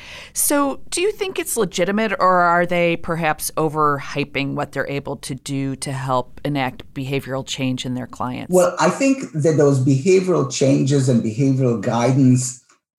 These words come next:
Speaker 2: uh, is what good financial advisors do. I, I describe financial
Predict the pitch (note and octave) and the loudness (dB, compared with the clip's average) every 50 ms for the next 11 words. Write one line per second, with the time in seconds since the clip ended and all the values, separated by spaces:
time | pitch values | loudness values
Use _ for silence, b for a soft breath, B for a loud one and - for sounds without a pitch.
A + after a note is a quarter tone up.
0 | - - A#2+ A#2+ B2 - - - _ _ _ F#3+ G#3 G#3 F3 C3+ A#2 G2+ - - | -8 -4 0 0 0 -2 -4 -12 _ _ _ 4 4 6 6 4 4 0 -2 -8
1 | - - D3 B2 A#2+ C3 B2+ B2 B2+ B2+ - - - _ _ _ _ C#3 B2 B2 | -12 -8 -4 -2 2 4 4 4 2 0 -4 -12 -18 _ _ _ _ -12 -2 -2
2 | C#3 C#3 C3 B2+ B2 B2 B2 B2 - _ _ _ _ _ _ _ _ _ _ _ | 0 2 2 2 2 0 -2 -6 -8 _ _ _ _ _ _ _ _ _ _ _
3 | - - - C#3 C3 B2+ B2 B2+ B2 B2 B2+ A2 G#2 G2+ G#2 A2+ G#2+ G#2+ G#2+ A2+ | -8 -2 2 2 4 4 2 2 0 0 0 -2 -2 0 -2 -2 -2 -2 -4 -4
4 | G#2+ G2 A2 A2+ A2 C3+ C#3+ C3 A2+ G2 F#2+ F#2 - A#2+ B2 A#2+ - - B2 C#3+ | -10 -10 -12 -6 -2 0 2 2 2 0 -2 -2 -2 -2 -4 -4 -4 -2 -2 -2
5 | D#3 E3 E3+ - - - - C#3+ C3+ C3+ C3 C3 C3 C3 C3 B2 B2 - _ - | 0 0 -2 -4 -4 -6 -4 -2 0 0 2 2 2 2 0 -2 -4 -10 _ -4
6 | C#3 B2 A#2+ A#2+ A#2+ B2 C3 B2+ - C3+ C3 A#2+ A#2+ | 0 0 0 0 0 0 -2 0 0 0 2 2 2